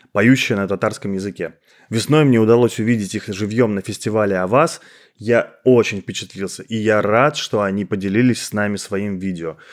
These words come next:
живым выступлением на набережной в Казани. А самые невероятные номера для меня — это, во-первых, прекрасная постпанк-группа «Городок чекистов» из Екатеринбурга, которая уже лет семь не подаёт никаких признаков деятельности,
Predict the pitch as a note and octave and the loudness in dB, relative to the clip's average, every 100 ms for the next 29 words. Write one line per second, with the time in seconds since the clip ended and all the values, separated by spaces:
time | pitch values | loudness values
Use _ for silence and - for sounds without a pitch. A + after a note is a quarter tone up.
0 | - - G#2+ B2 C#3 A2 G#2 G#2+ G2+ G2+ | -14 -4 2 4 4 2 -2 -6 -2 0
1 | C3+ C3+ G#2+ F#2 F#2 G2 G#2+ G#2 F#2 F#2 | 2 0 -2 -4 -4 -4 -2 -4 -4 -6
2 | - F#2 F2 F2 E2 D#2+ _ _ _ - | -6 -4 -4 -4 -8 -16 _ _ _ -4
3 | A2+ - D3+ D#3 D3 B2+ A#2 A2+ A#2 A#2+ | -4 2 2 4 4 4 4 4 4 2
4 | A2+ G2+ G2+ A2+ D#3 C#3 A#2 G#2+ F#2+ E2 | 0 -2 0 2 2 0 -2 -2 -4 -8
5 | _ _ A#2+ A#2 A#2 A2+ B2 G#2+ G2 - | _ _ 0 4 4 4 4 2 0 -8
6 | _ B2+ B2 C3 C3 A#2 - G#2 F#2+ A#2 | _ -2 0 2 2 2 -2 -6 -4 -2
7 | A2+ - A#2+ G#2+ F#2+ G#2+ A#2 G2 G2+ F2+ | -4 -2 -2 -2 -4 -2 -2 -2 -4 -2
8 | G2+ G2+ G2 - - D3 D#3 B2+ A2 G2 | 0 0 -2 -4 -4 -4 -2 -6 -6 -8
9 | F#2+ - G2+ G2+ G2 F2+ E2 E2+ - - | -10 -4 -2 0 -2 -4 -4 -6 -4 0
10 | A#2+ B2+ A#2+ A2 B2 A#2 A2 - B2+ A2 | 2 4 4 4 2 2 0 -2 0 0
11 | G#2 A2 G#2 G#2 G2 A#2 - A#2+ G#2+ G#2 | 2 4 4 0 -4 -8 -4 -4 -4 -6
12 | F#2+ F2+ A#2 D#3+ C#3 A2 - E2 | -8 -2 0 0 0 -4 -4 -10